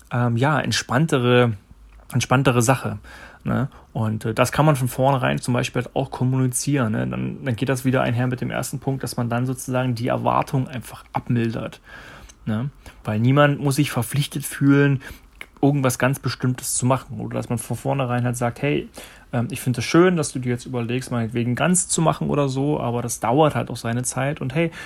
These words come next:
du kannst halt auch mal was anderes machen. Du musst ja gar nicht ganz machen oder ich bring mal was mit oder lass uns einfach mal ein neues Rezept ausprobieren,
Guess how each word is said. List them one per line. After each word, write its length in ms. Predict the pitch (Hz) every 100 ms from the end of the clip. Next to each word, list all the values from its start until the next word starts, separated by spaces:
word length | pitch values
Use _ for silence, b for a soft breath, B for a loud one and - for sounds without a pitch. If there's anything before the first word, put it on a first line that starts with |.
| B
du 80 | -
kannst 280 | - 220 -
halt 120 | 175
auch 120 | 156
mal 100 | 147
was 120 | 180
anderes 320 | 302 294 143
machen. 180 | 120 113
Du 60 | 123
musst 220 | 143 -
ja 80 | 156
gar 160 | 139
nicht 160 | 131 135
ganz 260 | 165 180 165
machen 260 | 156 151
oder 220 | 131 131
ich 160 | 143 -
bring 180 | 143 135
mal 160 | 127
was 180 | 127 127
mit 160 | 160 160
oder 140 | 127
lass 180 | 127 127
uns 100 | 131
einfach 180 | 123 123
mal 100 | 120
ein 60 |
neues 240 | 117 120 -
Rezept 320 | 127 170 -
ausprobieren, 760 | 151 139 - 127 131 131 131